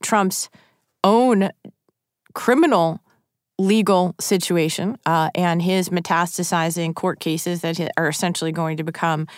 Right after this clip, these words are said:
the entire sum and substance of his campaign for president in twenty twenty-four. And then the third is, is actually very Trumpy,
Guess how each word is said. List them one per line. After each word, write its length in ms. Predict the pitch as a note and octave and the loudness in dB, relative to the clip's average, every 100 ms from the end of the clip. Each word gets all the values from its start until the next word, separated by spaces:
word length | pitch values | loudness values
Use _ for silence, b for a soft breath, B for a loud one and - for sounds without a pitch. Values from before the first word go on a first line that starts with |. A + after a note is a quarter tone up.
| B - | B -6
the 80 | |
entire 300 | E3 - E3+ | -4 0 0
sum 220 | D#3 F3 E3 | 0 -2 -2
and 140 | D#3+ | -2
substance 400 | E3+ D#3+ D#3+ D3+ | -4 -4 -4 -4
of 120 | D#3 | -4
his 340 | A3 A#3+ A#3 - B B | 0 0 -2 -10 B B
campaign 420 | - F3+ F#3+ E3+ | -2 -2 0 -2
for 160 | F3 E3+ | -2 -2
president 500 | E3+ E3 D#3+ E3 D3 | 0 -2 -2 -4 -2
in 80 | E3 | -4
twenty 240 | - E3+ | -2 -2
twenty-four. 500 | D#3+ D#3+ D#3 D#3 D#3 - B B | -2 -4 -4 -4 -4 -6 B B
And 100 | B3 | 0
then 220 | C#4+ E4+ B3+ b b | 4 2 0 b b
the 100 | - | -4
third 380 | - - G3 C#4+ | 0 2 4 2
is, 320 | - B3+ - - | 2 0 -2 0
is 260 | A#3+ G#3+ - - | 0 0 -4 0
actually 320 | G#3+ - G3 | 0 2 0
very 320 | F3 G#3 F#3+ | 2 2 2
Trumpy, 480 | - F3+ E3+ G#3+ | 2 0 0 -2